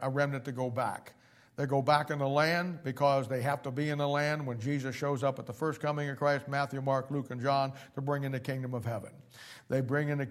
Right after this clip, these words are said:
show, Jesus shows up, bring in the kingdom of heaven.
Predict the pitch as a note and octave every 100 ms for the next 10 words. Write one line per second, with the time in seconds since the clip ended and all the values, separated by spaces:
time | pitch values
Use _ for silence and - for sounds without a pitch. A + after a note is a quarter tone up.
0 | - - D3 C#3+ C#3 C3 B2+ D3 C#3+ C#3
1 | E3 F3 - - - B2 C3+ C#3 C#3+ C#3
2 | D3 C#3+ C#3 C#3 D3 D3 D3+